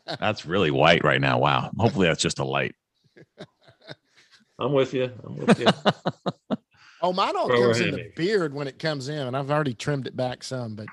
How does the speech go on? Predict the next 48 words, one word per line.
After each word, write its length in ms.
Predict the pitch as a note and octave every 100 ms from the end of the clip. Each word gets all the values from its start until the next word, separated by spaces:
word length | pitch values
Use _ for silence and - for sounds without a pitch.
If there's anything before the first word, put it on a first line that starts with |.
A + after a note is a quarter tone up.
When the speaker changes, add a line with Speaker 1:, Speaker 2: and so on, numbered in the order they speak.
| - - - _ -
Speaker 3:
uh, 260 | D#3+ D#3 D3
you 140 | B3
going 240 | C#4+ C4+
out? 160 | B3+ G#3+
Are 80 | G3
you 120 | A#3+
going 220 | B3 A#3+
out 160 | A3+ F3
to 200 | G3+ F#3
Arizona 440 | F3 E3+ F3+ F#3+
at 60 | C#3
all? 180 | C3+ F3+ D3+
<clears throat> 40 | - - _ - - _
Speaker 1:
Uh, 220 | - A2 F#2+
hopefully, 520 | F3+ - C3+ G#2+ A2+
eventually. 500 | A2 F3 - F2+ F#2
We 100 | A2
were 100 | G#2+
supposed 380 | - C#3 D#3 -
to 80 |
call 260 | A2+ B2 A2
a 60 | G#2
game 260 | A2 A2
on 120 | G#2+
March 280 | G2+ G#2+ -
sixteenth. 600 | A#2 - - A#2+ G#2 - _
Um, 600 | G#2+ G2 F#2 F2+ F2 F2 D#2+
so 560 | - G2 F#2 F#2 F2 - -
whenever 360 | G2 G#2+ A2 A2
we 220 | G#2 G2 G#2+
have 240 | A2 G#2+
spring 240 | - A2
training 340 | F2+ A2+ A2 F2+
games, 200 | F2+ F2
I 100 | F#2+
actually 200 | - F#2
just 160 | F2+
got 100 | G2
a 60 | F2+
phone 200 | F#2+ F#2
call 240 | F#2+ F2+
from 220 | E2+ F2 D#2+
Bally's 400 | F2+ F2+ D#2+ -
that 100 | D#2
say, 200 | F2 E2
"Be 160 | E2+
ready, 480 | E2 F2+ E2 D2+ D2 _ - _ -
uh, 260 | E2+ D2+